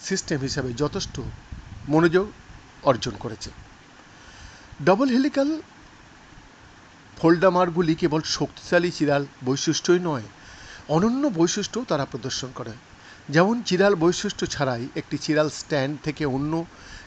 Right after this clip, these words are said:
কাইরাল তথ্যের প্রতিলিপি, নিউক্লিক অ্যাসিডের মতো প্রতিলিপি সম্পর্কিত উচ্চ ক্রম কাঠামোগত নিয়ন্ত্রণে সম্ভাব্য অ্যাপ্লিকেশন সক্ষম করে। যাই হোক, সুইচিং এবং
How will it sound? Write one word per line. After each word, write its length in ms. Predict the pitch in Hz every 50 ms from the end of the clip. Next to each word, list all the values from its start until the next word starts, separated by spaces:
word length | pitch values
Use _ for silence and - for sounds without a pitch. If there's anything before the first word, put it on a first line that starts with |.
| - -
কাইরাল 360 | 165 151 160 170 175 196 196 -
তথ্যের 320 | - 165 - - - 175
প্রতিলিপি, 540 | - - 135 120 - 139 135 139 139 190 220 - - - - - - - - -
নিউক্লিক 480 | 139 143 165 202 196 - - 240 277 240 - -
অ্যাসিডের 380 | 175 151 - - 180 190 190 180
মতো 220 | 170 170 - 160
প্রতিলিপি 580 | 131 - 151 139 - 165 160 160 156 185 180 165
সম্পর্কিত 600 | - - - 147 135 123 147 160 151 - 165 139
উচ্চ 400 | 165 - 160 139 - - - -
ক্রম 340 | 165 - - - 156 165 165
কাঠামোগত 600 | 156 - 143 135 135 135 139 139 143 139 156 151 143 - - - - - - - -
নিয়ন্ত্রণে 680 | 135 135 135 147 175 190 175 - 175 151 127 123 151 165
সম্ভাব্য 560 | - - 147 147 156 165 156 143 156 165 165 -
অ্যাপ্লিকেশন 600 | - 160 156 - - 165 170 - 180 - - 185
সক্ষম 440 | 180 - - 139 123 - - 143 131
করে। 200 | 120 - 123 110 107 - - - - - - - - - - - - - 139
যাই 200 | 135 151 170 190
হোক, 100 | 233 240 - - - - - - - - - -
সুইচিং 440 | - - 202 233 240 - 320 302 285
এবং 400 | 220 180 160 151 160 240 302 311